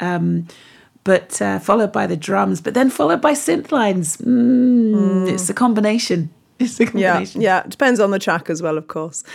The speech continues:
Speaker 2: Um, brilliant. Well, let's give our listeners a bit of a potted history of how you got to where you are now. And obviously,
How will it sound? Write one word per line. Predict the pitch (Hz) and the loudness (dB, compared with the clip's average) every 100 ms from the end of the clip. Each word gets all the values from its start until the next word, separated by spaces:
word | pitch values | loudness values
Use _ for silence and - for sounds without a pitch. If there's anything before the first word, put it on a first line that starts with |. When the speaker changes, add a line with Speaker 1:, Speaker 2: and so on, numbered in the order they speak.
| - - - | -20 -12 -2
Speaker 2:
Um, | 190 185 - | 0 0 -2
brilliant. | - 359 226 | 2 4 4
Well, | 220 | 4
let's | 302 330 - | 2 2 -2
give | 311 311 240 | 0 0 0
our | - 226 | 0 2
listeners | 220 214 220 196 180 | 2 0 0 -2 -2
a | 185 | -2
bit | 185 - | 0 0
of | 180 | 0
a | 180 | 0
potted | 175 190 180 | 0 -4 -4
history | 185 - - 170 160 - | -6 -6 -4 -4 -4 0
of | 175 165 | 2 2
how | 180 175 | 0 -2
you | 170 | 0
got | 170 359 - | 0 -2 -4
to | 262 | -2
where | 185 | 0
you | 160 156 | 0 0
are | 143 | -2
now. | 147 143 165 | -4 -4 -2
And | 190 | -2
obviously, | 202 190 - 165 | -2 -4 -6 -8